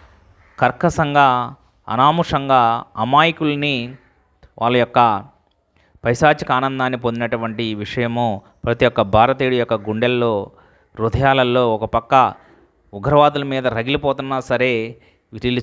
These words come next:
చనిపోయినటువంటి వాళ్ళ యొక్క, వాళ్ళని తలుసుకొని హృదయాలు మా కన్నీరు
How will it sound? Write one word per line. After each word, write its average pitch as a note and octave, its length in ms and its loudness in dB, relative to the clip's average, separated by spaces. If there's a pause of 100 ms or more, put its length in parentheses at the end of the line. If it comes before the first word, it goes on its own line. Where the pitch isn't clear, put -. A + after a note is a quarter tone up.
చనిపోయినటువంటి C#3+ 680 0
వాళ్ళ B2+ 300 4
యొక్క, - 120 -4 (460)
వాళ్ళని A#2 420 -6
తలుసుకొని B2 520 -2 (560)
హృదయాలు B2+ 600 4 (540)
మా A2+ 160 -2 (920)
కన్నీరు C3+ 380 2